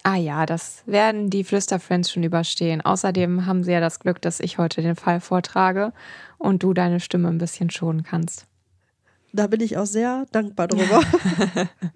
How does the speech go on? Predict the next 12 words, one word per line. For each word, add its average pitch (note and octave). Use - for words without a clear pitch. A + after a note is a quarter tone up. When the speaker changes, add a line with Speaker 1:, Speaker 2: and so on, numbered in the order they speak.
Speaker 1:
Ja, C4
aber G#3+
wir G#3
haben C#4+
doch D4
was G#3+
Cooles C#4+
zu -
berichten. F#3+
Wir F3+
waren G#3
am F#3